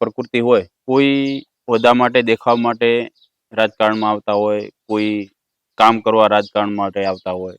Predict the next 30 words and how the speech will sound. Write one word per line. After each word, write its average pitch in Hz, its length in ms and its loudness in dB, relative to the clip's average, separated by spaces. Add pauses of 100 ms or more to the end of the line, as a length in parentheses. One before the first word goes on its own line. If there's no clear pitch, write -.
(160)
એટલે 147 340 -2
દરેકની 139 460 0
પ્રકૃતિ 135 440 -6
અલગ 135 220 2
અલગ 135 160 0
હોય. 131 380 -2 (220)
એમાં 131 480 -4 (760)
રાજકારણી 120 500 0
તો 147 120 0
થઈ 147 200 2
ગયા, 87 240 -4 (580)
પણ 120 120 -2
જે 120 120 -2
મૂળ 120 300 4
સ્વભાવ 139 420 6
હોય 147 240 6
એ 143 200 2
એનો 139 240 -2
જાય 117 340 6
નહીં. 117 280 0 (360)
જે 123 80 -2
લોકો 147 280 0
સેવા 135 300 0
કરવા 143 280 0
માટે 139 260 -2
આવે 139 220 0
છે 139 160 -10
એમને 135 280 -6
તો - 140 -8
તમે 139 480 -12